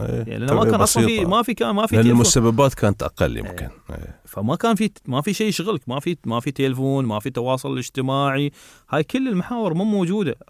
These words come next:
Speaker 2: طبعًا مع الوقت التكنولوجيا قاعدة تتطور، الحوادث قاعدة تتطور، أنواع الحوادث قاعدة تتطور، يعني ال-، ال-، المركبات نفسها تغيرت، صارت الحين مركبات، آه، آلية القيادة، صارت، آه،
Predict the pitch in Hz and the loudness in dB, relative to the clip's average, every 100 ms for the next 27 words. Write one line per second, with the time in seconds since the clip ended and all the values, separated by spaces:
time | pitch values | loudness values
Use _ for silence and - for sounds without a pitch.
0 | - 104 101 110 - 92 110 123 139 123 | -10 -2 0 -2 -6 -8 -4 0 0 0
1 | - - - - 117 107 101 104 98 98 | -4 -14 -14 -6 -4 -4 -4 -6 -6 -8
2 | - 95 95 98 95 98 - - - - | -6 -6 -2 -2 -2 -4 -8 -20 -20 -16
3 | - - 117 113 110 107 113 107 101 110 | -12 -2 0 0 0 -2 -4 -4 -4 -4
4 | 104 104 104 101 110 107 117 160 - 123 | -2 -2 -2 -4 -6 -2 0 0 0 0
5 | 139 131 117 120 117 - 117 123 120 113 | 0 0 -2 -4 -6 -4 -2 0 0 -2
6 | 120 - - 101 107 110 110 107 107 104 | -4 -16 -8 -6 -2 -2 -2 -4 -8 -10
7 | - - 85 113 120 127 185 208 160 240 | -14 -14 -6 -4 -2 0 2 2 2 2
8 | - 277 156 - 113 143 233 262 - - | 2 2 0 -6 -4 -2 0 -2 -6 -6
9 | 170 220 - 220 214 208 196 175 196 262 | -2 -2 -2 -2 0 -2 -4 -4 -4 -2
10 | - 226 208 208 202 - - 92 233 247 | -2 -2 0 -4 -6 -8 -4 -2 -2 -2
11 | 220 220 254 262 147 - - 147 156 - | -2 0 2 2 -2 -6 -4 -2 -4 -4
12 | 175 175 170 170 | -4 -4 -6 -10